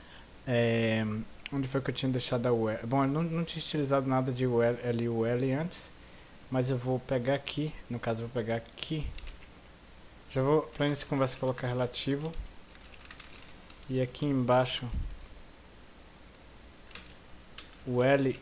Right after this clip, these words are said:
display none, eu quero só ver uma coisa antes de mais nada. Deixa eu colocar um, um hover aqui. Zero meia nove, sei lá, qualquer coisa só pra eu ver uma coisa aqui.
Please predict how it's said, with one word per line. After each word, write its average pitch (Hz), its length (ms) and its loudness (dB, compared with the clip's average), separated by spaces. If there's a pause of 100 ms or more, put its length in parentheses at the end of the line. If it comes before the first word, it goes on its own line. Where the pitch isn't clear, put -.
display 131 500 0
none, 123 500 2 (140)
eu 127 60 -2
quero 131 200 0
só 131 160 2
ver 135 140 0
uma 143 160 2
coisa 127 380 0
antes 127 160 -4
de 127 80 -4
mais 123 200 4
nada. 110 320 -2
Deixa 120 280 -4
eu 131 40 -4
colocar 117 880 2
um, 113 200 -2 (1040)
um 131 100 2
hover 123 460 2 (400)
aqui. 117 420 -6 (4000)
Zero 117 200 -2
meia 113 160 -2
nove, 107 260 -4
sei - 160 -4
lá, 110 140 -4
qualquer 127 340 -2
coisa 120 240 0
só 123 160 0
pra 127 160 -4
eu 123 80 2
ver 117 120 -2
uma 113 100 -4
coisa 113 300 -4
aqui. 110 260 -10